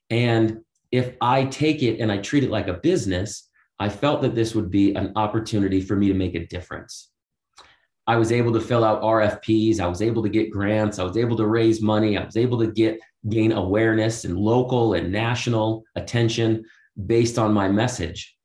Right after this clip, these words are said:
And that's what this platform really needs. You know, you look at what's happening now in the prison reform space, whether it's John Legend or Kim Kardashian or,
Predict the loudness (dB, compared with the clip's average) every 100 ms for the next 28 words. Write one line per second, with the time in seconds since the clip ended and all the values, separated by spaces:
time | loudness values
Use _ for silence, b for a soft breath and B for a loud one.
0 | _ -2 0 0 B B B -8 0 0
1 | 0 0 0 2 0 -2 -2 -2 -2 -2
2 | 0 0 0 0 0 0 0 -2 -2 0
3 | 2 2 2 0 -4 -6 _ _ _ -2
4 | 0 2 2 2 2 2 2 2 0 -2
5 | -2 0 0 -2 -2 0 0 -2 -2 -2
6 | -6 _ b b -2 0 -2 -4 -2 0
7 | 2 2 0 0 0 0 -2 -4 -2 -2
8 | -2 -2 -2 -2 -2 -2 0 -2 -4 -8